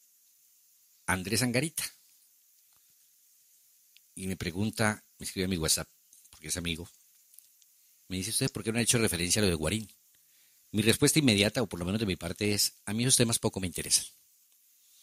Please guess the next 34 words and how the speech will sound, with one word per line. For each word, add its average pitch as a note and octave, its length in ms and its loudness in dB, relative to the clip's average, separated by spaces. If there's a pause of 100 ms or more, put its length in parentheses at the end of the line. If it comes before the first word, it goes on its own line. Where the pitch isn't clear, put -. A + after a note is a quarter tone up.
(480)
Me F2+ 140 -2
parece G2+ 260 2
que A2 60 6
es F#2+ 60 2
un F#2+ 80 -6
tema F#2+ 180 4
de F2+ 80 6
policía, F2+ 420 4
es G2+ 80 4
un F#2+ 100 0
tema F#2 140 2
eminentemente E2+ 500 0
personal, F#2+ 540 0
un F2+ 120 -12
tema F#2 300 -4
de E2+ 80 -2
la D#2+ 80 -4
institución F#2+ 500 2
con G2+ 160 -8
él, D#3 200 -4 (460)
de D#2 60 -14
Millonarios. F2 560 -6 (680)
Pero C#3+ 160 -4
yo E3+ 160 -4
ahondar G3 260 -2
en F#3+ 80 -2
ese F3+ 100 4
tipo E3+ 220 0
de C#3+ 80 4
temas, C#3 240 0
no, D3 280 -4 (140)
eso F#3+ 220 0
no E3+ 200 2
es, - 500 0